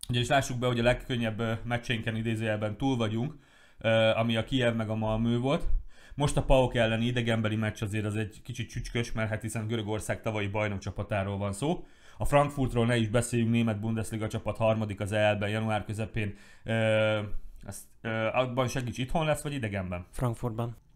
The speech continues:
Speaker 1: Idegenben, idegenben lesz, az is nehéz. És egyedül az A C T Alkmaar lehet az, Pascal Jensen korábbi csapata január legvégén,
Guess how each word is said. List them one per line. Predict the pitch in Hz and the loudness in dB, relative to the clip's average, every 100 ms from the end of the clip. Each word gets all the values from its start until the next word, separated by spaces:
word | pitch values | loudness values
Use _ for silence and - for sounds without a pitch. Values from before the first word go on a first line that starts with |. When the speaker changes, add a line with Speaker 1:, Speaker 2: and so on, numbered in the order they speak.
| - | -2
Speaker 1:
Idegenben, | 156 127 117 107 101 95 | 0 2 2 2 0 -2
idegenben | 139 127 117 120 123 135 | 0 2 4 2 4 4
lesz, | 147 170 - - - - | 4 0 -2 -14 -16 -4
az | 110 | -2
is | 123 | 0
nehéz. | - 143 185 196 - - - | -2 -2 -2 -4 -10 -18 -8
És | |
egyedül | - 175 160 135 | 2 4 4 2
az | 131 | 2
A | 151 | 0
C | 143 | 2
T | 131 | 4
Alkmaar | 127 131 120 113 | 4 4 2 2
lehet | 117 117 | 2 2
az, | 110 127 - - - | 0 -2 -6 -16 0
Pascal | 135 127 127 | 2 2 2
Jensen | 113 113 110 110 104 - - | 2 2 0 -4 -6 -16 -4
korábbi | 127 117 107 | 2 2 2
csapata | 123 117 - | -4 -4 -2
január | 117 117 113 107 104 | 0 2 2 2 2
legvégén, | 110 110 117 117 135 | 0 2 0 2 -2